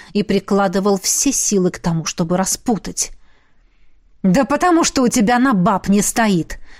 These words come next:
Хотел бы я сказать, что у тебя стоит хоть на мужиков, но и это правдой не будет. Ты робот-маньяк, который работает круглыми сутками напролет, но почему-то не понимает, что все вокруг нормальные, адекватные гуманоиды.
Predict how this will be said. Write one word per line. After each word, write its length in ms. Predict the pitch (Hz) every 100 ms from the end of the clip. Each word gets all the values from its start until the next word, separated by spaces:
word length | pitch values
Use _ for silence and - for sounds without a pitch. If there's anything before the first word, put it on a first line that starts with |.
| -
Хотел 320 | 196 254 240
бы 80 | 247
я 140 | 254
сказать, 300 | - 190 185
что 160 | - 247
у 40 |
тебя 240 | 247 247
стоит 280 | - 254 247
хоть 160 | 269 247
на 100 | 262
мужиков, 500 | 262 247 285 302 -
но 140 | 202
и 160 | 208 214
это 240 | 214 285
правдой 340 | - 262 185 185
не 120 | 185
будет. 420 | 165 160 160 - - - -
Ты 180 | 226 220
робот-маньяк, 1040 | 220 254 214 240 240 262 254 220 233 -
который 340 | 202 202 202
работает 420 | 214 202 208 208 185
круглыми 360 | 226 214 220
сутками 340 | 233 240 240 233
напролет, 540 | 233 254 254 214 - - - -
но 160 | 196 208
почему-то 480 | 214 - 226 220 240
не 160 | 247
понимает, 640 | - 277 277 277 262 196 175
что 180 | - 208
все 320 | - - 370
вокруг 540 | 277 - 262 208 - - - -
нормальные, 680 | 208 220 247 285 196 175 180
адекватные 640 | 202 226 208 233 196 190
гуманоиды. 840 | 180 220 233 240 254 196 175 180